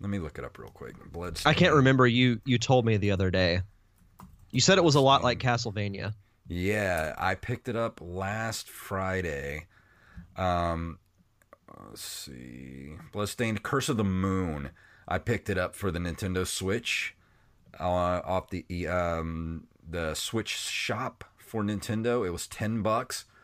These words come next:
Speaker 1: Oh, I think that might be my next review. I think so.
Speaker 2: Nice.
Speaker 1: 'Cause it is so good, especially if you like Castlevania. If you dig Castlevania one, I mean, even, you know,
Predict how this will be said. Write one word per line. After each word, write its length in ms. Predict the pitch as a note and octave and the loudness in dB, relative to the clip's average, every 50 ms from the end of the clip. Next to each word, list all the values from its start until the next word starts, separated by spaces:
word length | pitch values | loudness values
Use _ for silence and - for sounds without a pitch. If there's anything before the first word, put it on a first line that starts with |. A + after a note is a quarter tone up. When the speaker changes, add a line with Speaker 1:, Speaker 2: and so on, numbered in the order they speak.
| - - - - - - - - - - - - | -20 -20 -20 -20 -20 -20 -16 -14 -12 -10 -8 -4
Speaker 1:
Oh, 680 | F#2 F#2+ F#2+ F#2+ F2 F2 F#2 F2+ F2 D#2+ - - - - - - - - - | -2 0 0 0 0 0 0 -2 -2 -4 -8 -12 -16 -20 -20 -20 -18 -8 -4
I 100 | - F#2 | -4 -2
think 220 | - - A2 G2 - | -2 -2 -4 -4 -2
that 120 | G2+ F2+ | -4 -4
might 220 | F2 F2 F2 D#2 D2+ | -4 -4 -6 -4 -6
be 100 | F2 D#2+ | -6 -6
my 100 | E2 D#2+ | -4 -4
next 280 | D#2+ D#2+ D2 - - | -4 -6 -6 -6 -8
review. 400 | C#2+ D#2 C2 C2 D2 D2 C#2+ C#2 - - _ _ _ _ _ _ _ _ _ - | -8 -8 -8 -8 -8 -8 -8 -8 -10 -14 _ _ _ _ _ _ _ _ _ -16
I 60 | - | -16
think 260 | - - - - - - | -16 -14 -16 -16 -16 -16
so. 320 | - - - - - - - _ _ _ _ _ _ _ _ _ _ _ _ _ _ _ _ _ _ _ _ _ _ - | -16 -16 -14 -14 -16 -16 -18 _ _ _ _ _ _ _ _ _ _ _ _ _ _ _ _ _ _ _ _ _ _ -2
Speaker 2:
Nice. 560 | - B2 E3+ A3+ G#3 A2 F#2 - - - - - - | 0 2 2 2 2 0 0 0 -2 -4 -6 -8 -10
Speaker 1:
'Cause 220 | - F2 D2+ - - - | -8 -8 -8 -8 -6 -6
it 120 | E2+ E2+ E2+ | -4 -2 -2
is 100 | E2+ - | -2 -2
so 540 | - - - - - F2+ C3 B2 A#2+ B2+ | -2 -2 -2 -4 0 2 2 2 2 2
good, 420 | F#2 - G#2+ G2+ F#2+ F#2 E2+ D#2+ D#2+ | 0 0 0 0 2 0 0 -2 -6
especially 500 | F2+ - - A2+ A2 G#2+ - B2 A2+ G2 | -6 -4 -2 0 0 0 0 0 0 0
if 120 | E2+ - | 0 0
you 100 | A2 A2+ G2+ | -2 -2 0
like 360 | F#2 F2+ F#2 G2 F#2+ - - - | 0 0 0 -2 -4 -6 -8 -6
Castlevania. 840 | - G#2 F#2+ F#2+ - G2+ F2+ C#2+ E2 D#2+ E2+ F2+ F#2+ G#2 A2 A2 - _ - - - - - - - _ _ | -2 -2 -2 -2 -2 -4 -4 -2 -2 -4 -4 -4 -2 -2 -4 -4 -6 _ -20 -20 -20 -20 -20 -20 -20 _ _
If 200 | - A#2 A2 - | -4 -2 0 0
you 80 | C#3+ D#3 | 0 0
dig 340 | B2 F#2 B2 B2 B2 A2+ G2+ | 2 2 4 2 2 2 0
Castlevania 840 | - B2+ A#2 A#2 A2+ - B2 G#2+ F#2 G#2 G#2 G#2 G#2 G2+ G#2 G2 F2+ E2+ | 0 2 2 2 2 2 0 0 2 2 2 2 2 2 2 0 0 0
one, 520 | E2+ F#2 F#2+ G2 G2+ G2+ G2+ G2 G2+ F#2+ - - | 0 0 2 2 2 2 0 0 -2 -4 -4 -4
I 60 | A2 | -2
mean, 200 | A2 A#2 A#2 A#2 A2 | 0 0 0 0 0
even, 400 | D3 C#3+ A#2+ A2+ G2+ F#2+ F2+ F2+ | 0 2 2 2 2 0 -2 -4
you 80 | F2 | -4
know, 160 | D2 B1+ - | -4 -6 -6